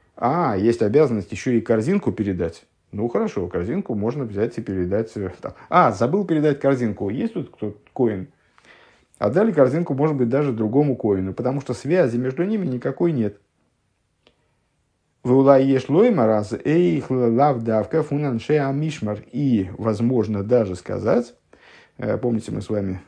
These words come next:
неоднократно упоминали, что, э, вся семья Кеаним, ну, которая превратилась потихонечку в достаточно большую группу народно-, народонаселения, она делилась на стражи,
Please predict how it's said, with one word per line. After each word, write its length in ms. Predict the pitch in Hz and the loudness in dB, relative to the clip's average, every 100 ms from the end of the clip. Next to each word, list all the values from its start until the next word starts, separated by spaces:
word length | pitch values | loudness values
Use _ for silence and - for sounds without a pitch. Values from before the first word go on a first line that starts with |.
| _ | _
неоднократно 720 | 107 101 107 104 117 101 101 | -6 -4 -2 -2 -2 -2 -4
упоминали, 560 | 95 104 104 143 190 160 | -8 -6 -4 -4 -2 -4
что, 400 | - 110 110 107 101 _ _ _ _ _ | -4 -4 -2 -2 -8 _ _ _ _ _
э, 300 | - - 110 107 | -12 -10 -8 -10
вся 280 | - 117 98 | -4 0 0
семья 440 | - 120 113 104 | -2 -2 -2 -2
Кеаним, 580 | - 104 104 160 233 190 - - | -2 0 0 0 -2 -4 -10 -14
ну, 140 | 113 | -12
которая 360 | - 101 98 90 | -10 -4 -2 -2
превратилась 560 | 107 107 95 113 95 | 0 0 0 -2 -4
потихонечку 680 | - 104 113 113 90 - 95 | -6 -8 -2 -2 -2 -6 -8
в 160 | - - | -8 -6
достаточно 440 | 98 - - 95 | -4 -4 -6 -8
большую 440 | 95 - - 214 | -6 -4 0 2
группу 340 | 117 110 - 110 | 2 0 -2 -6
народно-, 420 | 101 107 101 98 | -2 0 0 -2
народонаселения, 1000 | 98 101 110 101 104 - 117 98 92 92 - - - - _ _ | -4 -2 -2 -2 -4 -2 -2 -2 -4 -8 -14 -20 -20 -20 _ _
она 640 | 104 104 135 185 202 - | 0 2 2 4 4 2
делилась 800 | 117 110 123 131 180 151 131 - _ _ | -2 2 4 4 4 4 2 -6 _ _
на 460 | 117 131 151 151 - | 2 4 4 2 -4
стражи, 640 | - - 123 104 90 147 | -12 0 4 4 2 -4